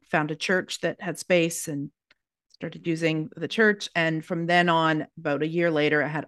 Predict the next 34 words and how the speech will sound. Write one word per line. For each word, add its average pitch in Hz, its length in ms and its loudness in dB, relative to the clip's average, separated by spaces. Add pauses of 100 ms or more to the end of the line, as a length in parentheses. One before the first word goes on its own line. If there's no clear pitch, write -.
(120)
all 165 320 6
of 160 80 4
my 147 140 -4
classes 143 500 -10
run 143 240 -2
in 143 240 -6
what 143 120 -2
I 139 80 -2
call 135 380 -2
alternative 139 800 -6 (500)
spaces, - 760 -6
um, 143 460 -8 (280)
you 165 100 -6
know, 139 280 -4 (1120)
community, 208 760 4
um, 151 580 0
non-for-profit 175 760 2
spaces, 160 1120 0
um, 151 480 -8
church - 320 -2
basements, 160 1000 0
you 180 120 0
know. 151 180 0
And 196 360 0
when 240 100 4
I 294 80 4
say 320 160 0
church - 320 -2
basements 147 420 -2
too, - 160 -2
I 139 120 4
don't 160 180 -2
want 151 220 -2
that 135 200 -2